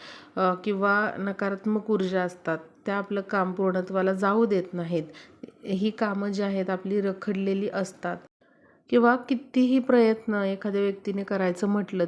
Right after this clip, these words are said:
तरी देखील ती व्यक्ती कधीच यशस्वी होत नाही.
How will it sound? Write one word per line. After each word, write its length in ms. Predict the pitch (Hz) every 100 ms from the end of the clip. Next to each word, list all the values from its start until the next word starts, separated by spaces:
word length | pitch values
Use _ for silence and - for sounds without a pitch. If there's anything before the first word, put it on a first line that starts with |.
| 175
तरी 180 | 196 196
देखील 440 | 196 196 196 190
ती 60 | 196
व्यक्ती 380 | 190 190 - 196 -
कधीच 500 | 196 196 214 - -
यशस्वी 720 | - 190 185 190 185 190 190 190 -
होत 160 | 190 190
नाही. 380 | 190 175 160 165